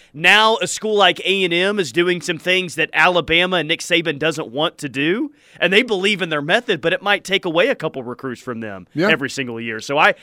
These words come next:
Speaker 1: I can definitely see why some of these coaches out there who are not gonna approach it like A and M are really annoyed that schools like A and M are operating the way they are.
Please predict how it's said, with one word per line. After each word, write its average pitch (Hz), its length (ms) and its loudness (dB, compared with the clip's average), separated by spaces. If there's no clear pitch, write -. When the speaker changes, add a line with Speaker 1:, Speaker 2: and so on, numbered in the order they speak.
Speaker 1:
I 226 140 4
can 226 180 2
definitely 185 540 2
see 175 200 -2
why 156 140 2
some 185 240 2
of 185 80 0
these 170 160 -4
coaches 151 380 0
out 156 240 4
there 131 320 -2
who 196 100 6
are 185 120 6
not 202 260 8
gonna 196 140 4
approach 185 360 0
it - 80 -10
like 151 240 0
A 151 160 2
and 143 100 -2
M 139 340 -4
are 160 120 4
really 185 380 2
annoyed 151 400 0
that 143 120 -6
schools 160 280 -6
like 143 220 0
A 147 160 0
and 139 80 -6
M 135 120 -6
are 123 140 -6
operating 135 420 -2
the 117 80 -8
way 120 140 -4
they 110 160 -8
are. 101 300 -14